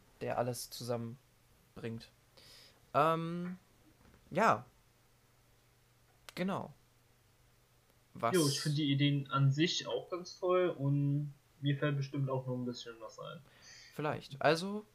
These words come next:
Speaker 1: ähm, wenn ihr beide, die mit mir den Podcast macht, oder ihr Zuhörer,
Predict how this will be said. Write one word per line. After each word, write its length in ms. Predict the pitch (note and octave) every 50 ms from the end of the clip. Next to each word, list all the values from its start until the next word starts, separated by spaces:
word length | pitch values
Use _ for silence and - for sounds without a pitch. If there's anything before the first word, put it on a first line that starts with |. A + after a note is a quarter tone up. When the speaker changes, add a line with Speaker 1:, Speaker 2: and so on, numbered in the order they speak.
| _ _ _ _ _ _ _ _ _
Speaker 1:
ähm, 560 | - C#3 D3+ D3+ D3+ D3+ D3+ D3+ D3+ D3+ D#3 D#3 - _ _ _ _ _ _ _ _ - - _ _ _ _
wenn 460 | - A#2 A#2 C3+ D#3 E3 B2 - D#3 - _ _ _ - _ _ _ _ _ - - _ -
ihr 300 | E3 D#3+ A2 - - - _ _ _ _
beide, 320 | - B2+ C3 A#2+ - G#2 G#2+
die 240 | A#2 A2+ A#2 C3+ C#3+
mit 200 | C#3+ D3+ D3+ -
mir 80 | D#3
den 140 | D3 D3 D3
Podcast 440 | - D3+ C#3 - - - - - -
macht, 220 | - - - - -
oder 320 | - G#3 A#3+ G3 A#2+ - -
ihr 260 | F3+ F#3+ - - -
Zuhörer, 520 | - - G#3 G#3 D3+ G#2+ - - - -